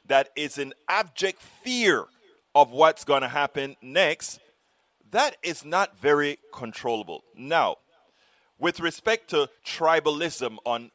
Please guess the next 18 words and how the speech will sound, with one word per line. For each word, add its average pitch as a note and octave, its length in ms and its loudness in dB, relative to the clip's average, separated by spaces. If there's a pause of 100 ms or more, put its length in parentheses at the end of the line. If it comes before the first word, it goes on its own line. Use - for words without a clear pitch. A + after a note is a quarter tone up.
(120)
both C3 240 2
sides, - 540 -6 (720)
as E3 160 -2
far A#3 240 2
as, - 340 2 (160)
uh, C3 260 2
yours F3 320 -2
truly E3 580 -6 (160)
with C3+ 180 -8
the C3+ 80 -6
Democratic C#3 580 -2
Party C#3+ 560 -2
and B2 160 -4
how D3 400 0 (320)
Joe B2+ 180 -2
Biden B2+ 400 0
is A2 140 -10
executing, A2 720 -8